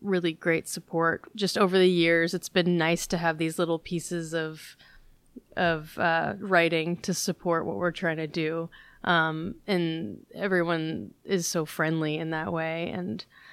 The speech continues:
and I think also, um, just the community of musicians here too. There's a lot of bands that, you know, have been around that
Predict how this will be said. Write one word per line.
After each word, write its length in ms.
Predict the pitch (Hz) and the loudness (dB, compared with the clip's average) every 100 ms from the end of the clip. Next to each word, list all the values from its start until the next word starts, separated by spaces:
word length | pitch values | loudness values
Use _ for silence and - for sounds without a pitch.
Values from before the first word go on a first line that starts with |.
| - _ - - | -20 _ -6 2
and 160 | 202 | 6
I 120 | 202 202 | 6 6
think 260 | 220 208 | 4 4
also, 580 | 202 196 - 190 185 185 | 4 4 4 4 6 6
um, 480 | 190 180 175 180 185 _ _ _ - | 6 6 4 0 -4 _ _ _ -4
just 180 | 247 | -2
the 80 | 262 | -2
community 480 | 240 214 180 180 175 | 0 2 4 4 2
of 80 | 170 | 0
musicians 560 | 170 160 165 170 170 | -2 -4 -4 -4 -4
here 160 | 175 175 | -2 -4
too. 400 | 175 175 175 180 _ _ | -2 -4 -4 -6 _ _
There's 300 | 190 175 165 - | -4 -2 -4 -4
a 100 | - | 0
lot 240 | 175 165 170 | 6 6 6
of 220 | 165 156 | 2 2
bands 400 | 185 180 185 180 | 2 4 2 0
that, 300 | 190 175 - _ _ _ - | 0 0 -4 _ _ _ -4
you 140 | 202 | -2
know, 140 | 170 | 0
have 160 | 170 175 | 0 0
been 160 | 208 190 | 2 2
around 520 | 180 180 180 180 175 | 4 4 4 2 0
that 260 | 180 170 | -2 -4